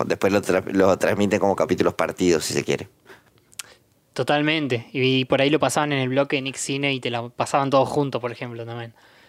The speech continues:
Speaker 2: Eh, a, a, e-, es algo que mu-, mu-, al-, algo que Nickelodeon solía hacer mucho. Y bueno, Salve el Vecindario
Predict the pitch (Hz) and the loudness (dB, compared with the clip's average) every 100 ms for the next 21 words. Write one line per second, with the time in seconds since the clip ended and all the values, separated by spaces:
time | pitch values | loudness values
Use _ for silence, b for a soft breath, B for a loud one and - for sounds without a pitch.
0 | b b - 127 120 120 127 151 147 147 | b b -6 -2 2 2 2 0 -4 -6
1 | 147 143 - 147 151 139 131 120 120 131 | -6 -6 0 4 4 4 2 2 -2 -6
2 | - - 143 147 147 - 156 185 180 196 | -12 -8 0 2 2 0 0 2 2 4
3 | 208 - 170 156 156 185 180 160 160 151 | 4 2 0 2 4 4 2 2 2 2
4 | 143 135 127 120 B B B 185 208 202 | 0 -2 -4 -8 B B B 4 4 4
5 | 165 - _ _ - - 185 202 202 196 | 0 -4 _ _ -8 -2 2 4 2 0
6 | - 220 214 214 269 | 0 2 2 2 0